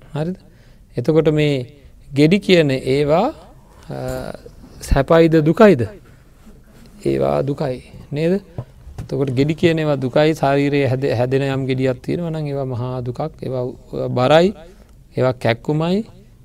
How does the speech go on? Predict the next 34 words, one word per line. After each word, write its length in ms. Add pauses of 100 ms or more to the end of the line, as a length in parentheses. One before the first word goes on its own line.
ඒවා 260
බොහොම 240 (160)
දරා 380
ගන්න 240
අපහසුයි. 580 (460)
ඒවා 360 (120)
සැරව 340
ඇති 240
කරන 240
ලක්ෂ-, 640
ස්වභාවය 500
තියෙනවා. 360 (600)
ඒක, 140
ඒක 220
අනවශ්‍ය 500
දෙයක්. 260 (760)
ඒක 240
බැහැර 320
කළ 160
යුතු 180
දෙයක්. 380
ඒක 160
සුව 240
කරගත 380
යුතු 200
දෙයක්. 300 (360)
නේද? 280 (680)
ආන් 360
ඒ 200
විදිහට 320 (100)
පංච 260
උපාදානස්කන්ධයේ 1120
ලක්ෂණ 380
අපි 220